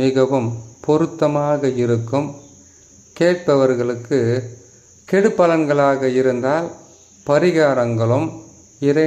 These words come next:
நம்பிக்கையும் இருந்தால் போதும். கிரகங்கள் எப்பொழுதுமே நற்பலன்களோ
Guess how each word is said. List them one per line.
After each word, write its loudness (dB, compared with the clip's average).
நம்பிக்கையும் -2
இருந்தால் 2
போதும். -2
கிரகங்கள் 2
எப்பொழுதுமே 0
நற்பலன்களோ 0